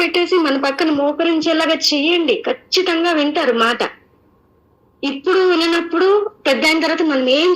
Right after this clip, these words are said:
చేయలేం. తర్వాత "ప్రభువా నా పిల్లలు నా మాట వింటలేదంటే" మనం ఏం చేయలేం, నా భర్త నా మాట వింటలేదంటే ఏం లేదు. కానీ ఒక్కసారి మిమ్మల్ని మీరు తగ్గించుకుని మీ భర్త ముందు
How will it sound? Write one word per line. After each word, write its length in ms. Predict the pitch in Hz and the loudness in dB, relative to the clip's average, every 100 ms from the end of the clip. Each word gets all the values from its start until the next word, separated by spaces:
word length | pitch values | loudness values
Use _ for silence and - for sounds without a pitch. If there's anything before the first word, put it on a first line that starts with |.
| 339 | 2
చేయలేం. 260 | 269 233 | 2 2
తర్వాత 520 | 247 247 277 294 285 247 | 2 2 2 0 -2 0
"ప్రభువా 300 | 233 254 277 | 2 4 4
నా 140 | 269 | 2
పిల్లలు 360 | 233 240 269 277 | 2 4 4 2
నా 80 | |
మాట 300 | 254 247 247 | 2 0 2
వింటలేదంటే" 600 | 262 262 269 269 269 269 349 | 0 2 4 4 4 2 0
మనం 280 | 302 254 | 0 0
ఏం 180 | 254 330 339 | 2 2 0
చేయలేం, 380 | 320 339 330 208 - | 0 0 0 0 0
నా 120 | 254 | 2
భర్త 280 | 247 262 285 | 2 2 0
నా 160 | 269 | 0
మాట 280 | 233 233 254 | 0 -2 2
వింటలేదంటే 560 | 285 285 285 294 294 330 | 2 2 2 0 0 0
ఏం 120 | 339 | 2
లేదు. 120 | 302 - - - - | 2 0 -6 -10 -6
కానీ 280 | - 285 370 403 - | -2 0 0 0 -2
ఒక్కసారి 800 | 494 - - 392 - 277 320 349 | -2 -2 0 0 2 0 2 2
మిమ్మల్ని 680 | 294 285 311 302 330 349 | 0 0 0 0 0 0
మీరు 200 | 320 320 | 0 -2
తగ్గించుకుని 840 | 269 262 233 - 349 349 - 349 349 | -2 -2 -2 0 0 0 -2 0 2
మీ 180 | 311 | 0
భర్త 360 | 226 240 240 - | 0 0 0 -2
ముందు 340 | 302 311 370 | 0 0 -2